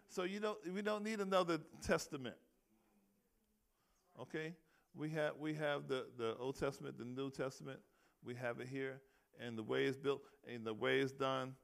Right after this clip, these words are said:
with the, the canon and the sixty-six books is enough. It is enough. Now, people gonna argue, and historians gonna argue about how it was put together and how they chose the books.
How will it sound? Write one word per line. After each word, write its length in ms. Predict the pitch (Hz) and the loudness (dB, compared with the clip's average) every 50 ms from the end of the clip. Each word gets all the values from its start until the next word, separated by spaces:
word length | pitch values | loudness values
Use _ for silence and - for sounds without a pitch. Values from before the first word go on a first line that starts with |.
| _ _ _ _ - | _ _ _ _ -10
with 200 | 110 110 107 - | -6 -6 -4 -2
the, 180 | - 95 92 92 92 95 | 0 0 0 -2 -2 -2
the 100 | 98 90 | -2 -2
canon 560 | - - 151 139 131 135 131 131 131 135 123 - _ - | -2 -4 -2 0 0 0 0 -2 -4 -6 -8 -12 _ -10
and 160 | - 110 104 | -8 -6 -6
the 60 | 101 | -6
sixty-six 640 | 101 - - 139 131 - - 131 - - 139 127 - | -6 -6 -6 -6 -6 -6 -8 -6 -4 -4 -6 -6 -2
books 300 | 139 135 131 127 - - - | 0 0 0 0 -2 -8 -12
is 120 | 117 110 | -8 -8
enough. 340 | 127 123 131 135 107 90 - - - - _ _ _ _ _ _ _ - - - - - _ - - - - - _ _ _ - _ _ _ _ _ _ _ _ _ _ _ _ _ _ _ _ _ _ _ _ - - | -6 0 2 2 2 2 -2 -8 -16 -20 _ _ _ _ _ _ _ -20 -20 -20 -20 -20 _ -20 -20 -20 -20 -20 _ _ _ -20 _ _ _ _ _ _ _ _ _ _ _ _ _ _ _ _ _ _ _ _ -12 -6
It 100 | 107 120 | -4 -4
is 160 | 123 120 131 | -4 -4 -6
enough. 260 | 120 120 113 101 104 - - - - | -4 -2 -2 -2 -2 -4 -12 -16 -4
Now, 180 | 117 123 120 117 | 0 0 0 2
people 300 | - - 160 151 143 127 | 2 0 -2 -2 -2 0
gonna 240 | 127 120 104 101 - | 2 2 2 2 4
argue, 340 | 120 123 131 135 131 135 135 | 4 6 6 6 4 0 -2
and 120 | 120 113 | -2 -2
historians 460 | 120 117 - - 131 123 123 123 123 117 | -2 -4 -2 0 0 2 2 2 2 0
gonna 140 | 110 101 98 | 0 0 2
argue 260 | 117 120 123 123 127 | 2 2 2 2 2
about 220 | 120 98 110 98 95 | 0 2 0 0 0
how 240 | 110 120 123 131 131 | 0 0 0 2 2
it 60 | 127 | 0
was 120 | 120 110 | -2 -4
put 220 | - - 151 - - | -4 -6 -6 -6 -6
together 420 | 113 110 120 127 127 135 143 139 | -6 -2 0 0 0 0 -2 -6
and 120 | 127 110 110 | -8 -6 -2
how 160 | 123 127 127 | 0 0 0
they 120 | 123 120 | 0 -2
chose 360 | 113 - - 135 127 127 123 - | -2 0 2 4 4 4 2 2
the 100 | 110 95 | -2 0
books. 440 | 101 131 135 139 135 - - - | 2 2 2 2 2 -2 -6 -8